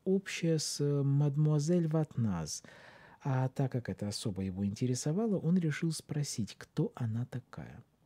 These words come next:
Насколько знал Пелерен, она была прежде учительницей в провинции. Теперь дает уроки и пытается писать в захудалых газетах.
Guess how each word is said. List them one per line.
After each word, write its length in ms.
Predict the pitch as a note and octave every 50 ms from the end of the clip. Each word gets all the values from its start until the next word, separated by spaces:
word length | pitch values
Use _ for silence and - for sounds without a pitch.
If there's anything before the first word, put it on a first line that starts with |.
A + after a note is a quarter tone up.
| _ _ _ _ _ _ _ _ _ _ _ _ _ _ _ _ _ _ _ _ _ _ -
Насколько 540 | D3+ D#3 E3+ F3+ - - C#4+ C#4 - A#3 G3
знал 240 | F#3+ G3 G3 F3+
Пелерен, 460 | - - D3+ D3+ D#3+ F#3 B3 C#4 C#4 - - - - - - - - - - _
она 220 | - G3 B3 C4+
была 240 | A3 G3 G3 G#3+ G#3
прежде 480 | G3+ G3 G3+ G3+ F#3+ F#3 F3+ G3 F#3+ F#3
учительницей 920 | - - G3 E3+ - - - - F3 C#3 - A2+ G2 F#2 F#2 - - G#2+ G2+
в 80 | -
провинции. 760 | - - B2 A2+ G2 F2+ D#2 D#2+ - - - C#2+ C#2+ - - - _ _ _ _ _ _ -
Теперь 540 | - G3 E3+ - - B3+ C#4 C4+ B3 A#3+ -
дает 480 | - D#3 D3+ E3+ E3+ E3+ E3 D#3 D3 -
уроки 360 | E3 F3+ A#3 C4 B3 - -
и 100 | G3+ F3+
пытается 600 | D3 - C#3+ C#3 - F#3+ G3+ G3+ F#3+ F3+ - - D3
писать 640 | - _ - B2 - - - F3 F#3 F#3 - - _ _ _ _ -
в 100 | C#3+ C3+
захудалых 640 | C#3 C3 C3+ - - C3 A#2+ B2 A#2 A#2 A#2 A2
газетах. 520 | G#2 A2 G2+ F2+ - B1+ - - - -